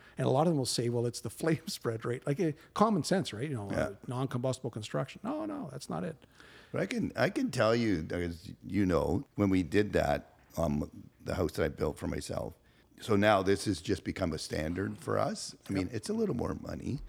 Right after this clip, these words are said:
Speaker 2: but the, the end result is, like, is it the house that,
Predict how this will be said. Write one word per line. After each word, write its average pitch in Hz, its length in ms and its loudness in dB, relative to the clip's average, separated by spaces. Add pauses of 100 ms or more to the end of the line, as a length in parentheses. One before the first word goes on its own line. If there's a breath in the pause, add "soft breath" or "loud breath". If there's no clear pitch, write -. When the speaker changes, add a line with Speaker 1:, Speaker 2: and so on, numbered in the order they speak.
(300 loud breath)
Speaker 2:
but - 400 2
the, 87 380 2
the 87 160 0
end 113 220 2
result - 640 0
is, 71 460 -6 (480)
like, - 260 -12
is 90 180 -6
it - 240 -10
the - 140 -6
house 85 300 -2
that, - 360 -6